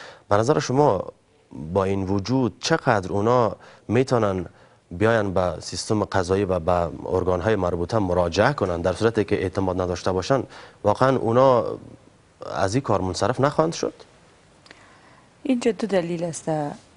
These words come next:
Speaker 2: اولا اینکه ما فراموش نکنیم ما در یک کشور هستیم که بیشتر از هفتاد و پنج فیصد نفوذ ما بی سواد است. وقتی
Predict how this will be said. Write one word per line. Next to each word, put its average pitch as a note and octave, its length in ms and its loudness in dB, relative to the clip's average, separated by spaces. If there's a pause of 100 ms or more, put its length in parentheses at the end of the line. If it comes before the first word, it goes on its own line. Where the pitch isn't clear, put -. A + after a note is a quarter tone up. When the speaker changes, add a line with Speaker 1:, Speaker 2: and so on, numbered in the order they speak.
(120)
Speaker 2:
اولا A3+ 220 2
اینکه A3+ 420 0
ما G3 140 -2
فراموش F#3+ 460 -2
نکنیم G3 300 -2
ما F3 160 -2
در D#3+ 100 -2
یک D3+ 120 -6
کشور G#3+ 340 -4
هستیم G3 360 -8
که E3+ 60 -6
بیشتر D#3 400 -4
از D3+ 120 -6
هفتاد D3+ 280 -8
و C#3+ 120 -10
پنج G3 240 -6
فیصد - 280 -10 (140)
نفوذ D#3 640 -6
ما C#3 120 -4
بی C#3 160 -6
سواد - 380 -6 (120)
است. - 200 -20 (760)
وقتی - 240 -6